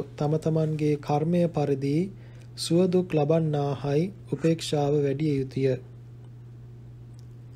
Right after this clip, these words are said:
දොළොස් වන පාඩම විදර්ශනා කර්මස්ථානය. සෝවාන්, සකදාගාමි,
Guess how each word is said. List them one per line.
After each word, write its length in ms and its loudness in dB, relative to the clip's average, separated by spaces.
දොළොස් 400 6
වන 240 4
පාඩම 480 2
විදර්ශනා 760 4
කර්මස්ථානය. 960 2
සෝවාන්, 680 6
සකදාගාමි, 960 6